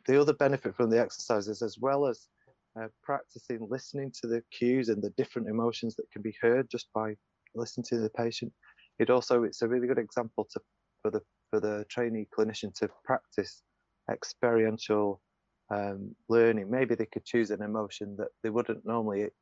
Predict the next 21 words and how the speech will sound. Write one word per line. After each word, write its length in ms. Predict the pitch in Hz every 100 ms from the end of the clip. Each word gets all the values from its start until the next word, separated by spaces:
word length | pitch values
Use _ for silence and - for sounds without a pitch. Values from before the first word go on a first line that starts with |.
| -
um, 320 | 101 101 101 -
associate 580 | 101 117 127 - 95 - _
with, 140 | 101 - _
with 120 | 101
that 140 | 98 - _
particular 460 | 92 98 _ 98
scenario 500 | 98 101 107 101 95
and 160 | 98 95
practice 380 | - - - 110
how 180 | 98 92
that 120 | 92 -
feels. 400 | - 104 101 98 _ _ _ _ _
So 140 | -
we, 120 | 113 117
we've 180 | 123 113
found 180 | - 131
it 60 | 101
a 60 |
tremendously 720 | - 107 120 113 - 98 92 - _ _
useful 420 | 104 98 - 90
exercise. 580 | 98 - 95 98 92 92